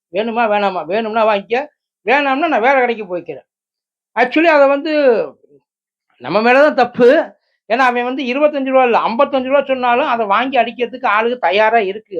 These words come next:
ஆனா அந்த ஐம்பத்தஞ்சு ரூபான்றது எவன், யாரு? கவர்மெண்ட்டுக்கு போனா பரவாயில்லையாப்பா, இவங்க கவர்மெண்ட்டுக்குமே காசு கொடுக்க மாட்டேன்றாங்கல்ல. இப்ப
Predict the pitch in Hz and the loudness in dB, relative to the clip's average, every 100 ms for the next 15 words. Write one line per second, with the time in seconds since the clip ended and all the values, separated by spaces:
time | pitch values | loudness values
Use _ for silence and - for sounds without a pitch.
0 | 117 _ _ _ - 269 302 277 262 339 | -12 _ _ _ -4 0 2 2 0 0
1 | 339 311 320 339 339 330 269 311 269 180 | -2 -2 0 0 0 -2 0 -2 -2 -2
2 | 220 302 320 - 240 381 359 339 294 285 | 2 2 0 -2 -2 0 -4 -6 -6 -4
3 | 294 269 302 277 226 175 220 302 208 _ | -4 -2 0 0 -2 -4 0 0 -2 _
4 | _ _ _ _ _ _ 285 285 240 262 | _ _ _ _ _ _ -2 -2 2 2
5 | 370 349 320 339 285 302 302 262 240 - | 2 -4 -4 -4 -2 -2 -4 -6 -6 -8
6 | - 233 - 185 185 180 - _ _ _ | -6 -6 -2 -4 -2 -4 -4 _ _ _
7 | 220 226 | -6 0